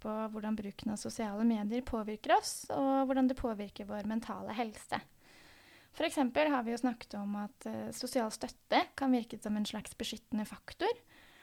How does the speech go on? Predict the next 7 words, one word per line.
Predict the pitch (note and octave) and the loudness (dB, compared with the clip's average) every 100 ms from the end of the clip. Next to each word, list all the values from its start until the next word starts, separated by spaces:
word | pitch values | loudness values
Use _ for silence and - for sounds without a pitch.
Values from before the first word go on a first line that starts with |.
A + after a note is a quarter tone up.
| - - | -8 4
Men | C4 C#4+ D4 - - | 8 8 6 -2 -8
for | C#4 D4+ | -4 0
de | C#4 D4+ | 0 2
da, | G#4 F4 B3 - | 4 4 4 0
som | C4+ C4+ C4+ C4+ | 4 6 8 6
opplever | A3+ - A#3 A3 | 2 0 0 2
en | A#3 | 2